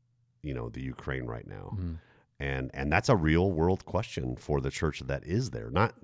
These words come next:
Speaker 1: we, we can't write checks and maybe do some practical things from here,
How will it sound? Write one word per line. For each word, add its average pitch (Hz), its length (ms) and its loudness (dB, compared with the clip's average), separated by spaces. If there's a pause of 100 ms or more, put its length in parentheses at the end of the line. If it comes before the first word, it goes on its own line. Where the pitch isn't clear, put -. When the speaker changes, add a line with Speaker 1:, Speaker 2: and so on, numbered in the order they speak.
(120)
Speaker 1:
we, 87 160 -4
we 120 220 4
can't 107 280 2
write 73 240 -2
checks - 360 -2
and 65 180 -2
maybe 67 220 -2
do 67 120 -2
some 65 200 -8
practical 67 360 -6
things 62 220 -8
from 58 200 -10
here, 67 380 -4